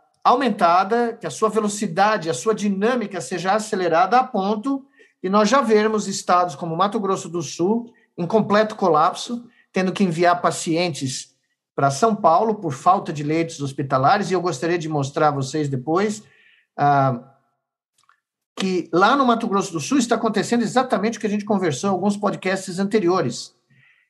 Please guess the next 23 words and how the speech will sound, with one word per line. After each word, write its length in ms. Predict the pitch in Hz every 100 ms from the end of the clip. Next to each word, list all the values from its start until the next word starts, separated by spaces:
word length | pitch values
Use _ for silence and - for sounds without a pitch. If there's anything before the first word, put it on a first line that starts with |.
| _ -
Não 400 | 196 240 302 294
só 260 | - 240
as 140 | 208 190
U 160 | 202
T 100 | 202
Is 380 | 185 214 320 339
de 100 | 202
adulto 480 | 165 151 269 226 160
estão 240 | 139 175
com 100 | 156
mais 200 | 156 165
cem 160 | - 160
por 160 | 147
cento 360 | 135 165 147 139
de 80 | 135
ocupação, 520 | 139 143 120 120 220
mas 180 | 196 185
as 140 | 165
U 80 | 202
T 120 | 202
Is 220 | 175 202
pediátricas 1120 | - 226 208 214 190 175 214 214 165 - 127
também. 420 | - 123 117 104